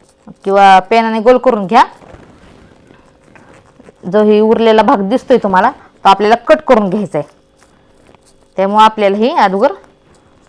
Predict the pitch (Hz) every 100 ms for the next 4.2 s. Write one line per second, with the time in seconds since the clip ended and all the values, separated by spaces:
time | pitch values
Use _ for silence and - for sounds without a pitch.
0 | _ _ _ _ _ _ _ _ _ -
1 | - _ 190 190 185 185 185 175 190 156
2 | - - _ - - 180 185 196 190 190
3 | 185 214 196 202 190 254 226 208 165 165
4 | 156